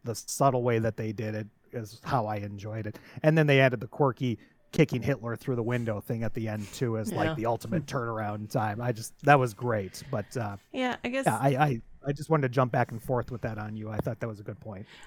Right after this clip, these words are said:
Speaker 2: No, I mean, it's, I, I, I can see your points and what you're bringing through. I, I can picture it a little bit better, but I just, um, as a mother, I just have a hard time that she would,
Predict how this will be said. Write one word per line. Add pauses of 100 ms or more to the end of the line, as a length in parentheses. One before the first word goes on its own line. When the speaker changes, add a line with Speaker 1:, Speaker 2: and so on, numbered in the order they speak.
Speaker 2:
No,
I
mean,
it's, (180)
I, (160)
I, (320)
I
can
see
your
points
and
what
you're
bringing
through. (120)
I, (180)
I
can (420)
picture
it
a
little
bit
better,
but
I
just,
um, (640)
as
a
mother,
I
just
have
a
hard
time
that
she
would,